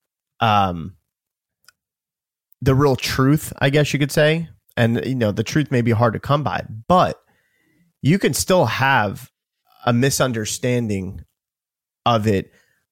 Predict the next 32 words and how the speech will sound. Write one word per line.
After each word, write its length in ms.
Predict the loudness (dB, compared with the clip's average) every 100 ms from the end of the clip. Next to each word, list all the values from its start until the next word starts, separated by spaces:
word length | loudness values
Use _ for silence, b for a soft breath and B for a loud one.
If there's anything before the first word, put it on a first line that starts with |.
| -2
but 140 | 0
still 240 | 0 -2 -2
feel 440 | -4 -4 0 2
it, 160 | 0 -4 _ _ _ _ _ _
the 100 | -4
cor-, 240 | -4 -4 -4
like, 260 | 0 -2 -2
feel 320 | -2 0 2
it 200 | 0 0
the, 260 | -2 -2 -2
the 120 | -4
real 340 | 2 2 4
way 340 | 2 2 0 -4 _
i-, 60 | -14 -8
d-, 160 | -6 -4
inside. 680 | -4 -4 0 0 0 -6 -18 _ _ b b b
And 340 | 2 4 4 0 0
if 160 | 0 2
you're 180 | 2
more 240 | 4 4 4
in 100 | 0
tune 280 | -2 -2 2
to 100 | 4
that 180 | 4 2
feeling 380 | 0 2 2 2
rather 340 | 4 4 2
than 180 | 0 0
the 80 | -2
logic 460 | 0 0 0 -2
and 100 | -4
the 80 | -4
understanding 720 | -4 -4 -6 -4 -4 -2 -2